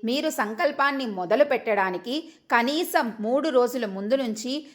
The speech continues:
ఒకసారి చదవడం ప్రాక్టీస్ చేసుకోండి. ఎందుకంటే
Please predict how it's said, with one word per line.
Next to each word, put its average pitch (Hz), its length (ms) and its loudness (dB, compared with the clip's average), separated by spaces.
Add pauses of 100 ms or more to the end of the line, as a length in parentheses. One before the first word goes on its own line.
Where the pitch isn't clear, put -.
(100)
ఒకసారి 220 480 2
చదవడం 240 480 -2
ప్రాక్టీస్ 262 640 -4
చేసుకోండి. 185 580 -4 (260)
ఎందుకంటే 226 800 0